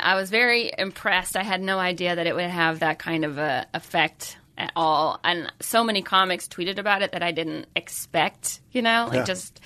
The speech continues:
Speaker 1: Anthony Jeselnik, Bert Kreischer, you know, like,
Speaker 2: Great
Speaker 1: Christina
Speaker 2: guys.
Speaker 1: Pajit-, like, people, I never asked them to do that. They
Speaker 2: Yeah.
Speaker 1: just did it.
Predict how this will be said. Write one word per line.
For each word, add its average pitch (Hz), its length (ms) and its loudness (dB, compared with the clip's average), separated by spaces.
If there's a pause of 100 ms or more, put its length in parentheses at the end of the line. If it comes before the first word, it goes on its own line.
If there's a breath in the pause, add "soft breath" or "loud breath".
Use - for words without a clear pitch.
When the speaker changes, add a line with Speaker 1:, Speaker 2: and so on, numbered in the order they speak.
(220 loud breath)
Speaker 1:
Anthony 180 420 0
Jeselnik, 233 680 0
Bert 180 200 0
Kreischer, 214 760 0
you 220 140 -4
know, 175 300 2
like, 180 200 -6
Speaker 2:
Great 285 260 0
Speaker 1:
Christina 359 300 4
Speaker 2:
guys. 196 140 0
Speaker 1:
Pajit-, 220 120 2
like, 214 160 0
people, 247 280 -4
I 226 120 2
never 240 380 0
asked 196 260 0
them 262 140 -2
to 269 80 -4
do 277 140 -2
that. 277 260 2
They 151 80 0
Speaker 2:
Yeah. 156 60 4
Speaker 1:
just 175 200 -2
did 190 180 0
it. 254 260 2